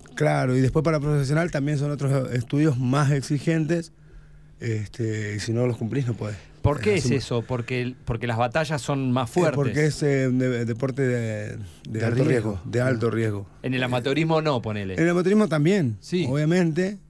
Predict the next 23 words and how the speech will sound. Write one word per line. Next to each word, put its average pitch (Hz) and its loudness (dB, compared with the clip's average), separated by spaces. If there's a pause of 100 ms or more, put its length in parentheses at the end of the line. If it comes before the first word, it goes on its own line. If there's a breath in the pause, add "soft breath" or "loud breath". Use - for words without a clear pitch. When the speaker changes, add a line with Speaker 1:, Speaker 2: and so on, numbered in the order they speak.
(120)
Speaker 1:
Nada 135 -2
más 156 0
que 147 -4
tenés 151 0
las 143 2
protecciones, 131 0
tenés 131 0
guantes 127 0
más 123 2
grandes, 147 0
tenés 123 -4
guantes 117 -2
de 107 -2
catorce, 117 -2
dieciséis 110 -2
onzas, 127 2
depende 123 2
de 120 0
la 110 -4
categoría, 127 2 (640 loud breath)
con 120 2
el 117 2
cabezal. 120 0